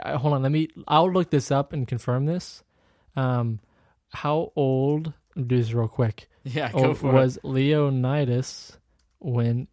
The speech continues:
Speaker 1: he died? 'Cause I saw something and I could have swore. Yeah, he was sixty years old, Jake.
Speaker 2: He was not.
Speaker 1: He was. I just looked it up.
Speaker 2: Wha-,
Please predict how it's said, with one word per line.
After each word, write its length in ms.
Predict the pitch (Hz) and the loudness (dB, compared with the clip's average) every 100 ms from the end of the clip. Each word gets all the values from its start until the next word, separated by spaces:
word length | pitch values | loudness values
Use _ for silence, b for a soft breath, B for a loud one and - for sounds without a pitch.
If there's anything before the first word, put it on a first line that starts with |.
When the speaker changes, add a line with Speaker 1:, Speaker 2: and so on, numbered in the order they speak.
| _ | _
Speaker 1:
he 380 | - - 120 113 - | -20 -10 -6 -6 -6
died? 300 | 160 147 113 | -6 -4 -4
'Cause 100 | - | -6
I 60 | 135 | -10
saw 240 | - 226 | -8 -8
something 400 | - 143 131 120 | -6 -6 -4 -4
and 100 | 123 | -4
I 140 | 123 120 | -6 -8
could 80 | - 170 | -10 -10
have 40 | |
swore. 300 | - 175 143 | -6 -6 -4
Yeah, 140 | 214 220 | -4 -4
he 160 | - | -2
was 80 | 220 | -2
sixty 380 | - 262 - 254 | -2 -6 -2 0
years 200 | 220 185 | 2 2
old, 160 | 214 | 0
Jake. 320 | 151 123 - _ - | -2 -6 -8 _ 0
Speaker 2:
He 120 | 151 | 4
was 240 | 185 139 | 4 4
not. 380 | 143 147 135 107 | 4 4 4 4
Speaker 1:
He 100 | 262 | 4
was. 400 | 262 262 202 - - b - | 6 4 4 -2 -14 b 0
I 80 | |
just 160 | 202 214 | 2 2
looked 180 | 269 240 | 0 2
it 60 | |
up. 300 | 240 247 - _ _ _ _ _ _ _ _ - | 2 2 0 _ _ _ _ _ _ _ _ -16
Speaker 2:
Wha-, 360 | - 165 170 | -6 -2 -2